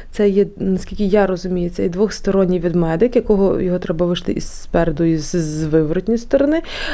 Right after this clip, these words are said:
А в серединку там, е, оце, типу, дерев'яна основа,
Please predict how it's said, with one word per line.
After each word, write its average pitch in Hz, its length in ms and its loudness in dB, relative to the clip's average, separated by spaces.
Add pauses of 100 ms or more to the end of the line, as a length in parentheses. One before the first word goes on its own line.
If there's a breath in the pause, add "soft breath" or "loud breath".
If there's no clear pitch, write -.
(200 loud breath)
А - 100 4
в 190 60 2
серединку 208 800 4
там, 226 380 2
е, - 40 4 (180)
оце, 202 400 4
типу, 214 300 4
дерев'яна 185 680 2
основа, 180 680 0